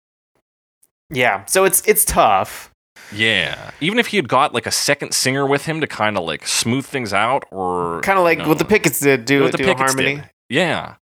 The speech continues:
Speaker 1: Um, just make it seem like you're trying to do something a little different,
Speaker 2: Mm-hmm.
Speaker 1: as opposed to, like you said, going up directly. And it's hard,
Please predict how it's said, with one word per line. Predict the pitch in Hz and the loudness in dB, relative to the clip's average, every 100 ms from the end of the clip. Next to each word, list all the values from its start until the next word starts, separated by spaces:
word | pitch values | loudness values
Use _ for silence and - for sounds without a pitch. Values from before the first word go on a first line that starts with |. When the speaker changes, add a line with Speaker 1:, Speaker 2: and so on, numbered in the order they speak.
| _ | _
Speaker 1:
Um, | 127 127 123 120 120 117 - _ - | 0 2 2 0 -4 -4 -10 _ 0
just | 165 - | 2 2
make | 160 170 | 2 0
it | 160 | 0
seem | - 165 | 0 2
like | 143 131 | 2 0
you're | 131 | -2
trying | - 135 | 0 -2
to | 120 | -2
do | 120 113 - | -4 -6 -2
something | - 110 110 | -2 0 -2
a | |
little | 104 101 | -2 -2
different, | 117 104 101 175 - _ _ _ | -2 -2 -6 -12 -20 _ _ _
Speaker 2:
Mm-hmm. | 104 104 | -6 -2
Speaker 1:
as | 143 | -2
opposed | 123 131 123 - | 0 0 0 0
to, | 127 110 | 0 2
like | 117 117 | 0 -2
you | 117 | -6
said, | - 117 101 | -2 0 0
going | 120 110 104 | 0 0 -2
up | - - | -8 -10
directly. | - 107 104 - 151 - _ _ _ - | -4 -2 -2 -6 -14 -14 _ _ _ -2
And | 117 104 - - _ _ _ _ _ _ | -2 -2 -12 -14 _ _ _ _ _ _
it's | - - 180 180 | -4 2 2 4
hard, | 180 165 147 | 4 2 0